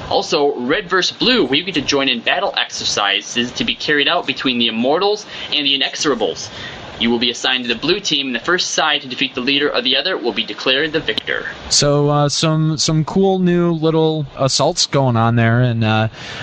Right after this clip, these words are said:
Speaker 2: I mean, those are some, those sound some, like some pretty interesting and fun missions. So hopefully
Speaker 1: Mm-hmm.
Speaker 2: they'll, uh, they'll also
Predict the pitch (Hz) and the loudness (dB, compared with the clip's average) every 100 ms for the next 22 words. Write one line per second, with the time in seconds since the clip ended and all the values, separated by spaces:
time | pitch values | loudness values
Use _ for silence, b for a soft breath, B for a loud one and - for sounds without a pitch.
0 | B 165 185 202 285 254 233 208 240 262 | B 2 2 2 2 2 2 2 2 2
1 | 247 247 233 208 175 190 190 190 185 196 | 2 2 0 0 2 2 2 2 2 4
2 | 190 180 190 - 175 170 151 - 147 143 | 2 2 2 2 2 4 2 2 0 2
3 | 113 123 110 82 80 - 90 85 - 123 | 2 2 0 0 0 2 0 0 -2 -2
4 | 127 135 123 117 113 107 104 98 95 110 | 0 2 2 2 2 2 2 0 0 0
5 | 98 104 - 104 90 | 2 0 0 0 0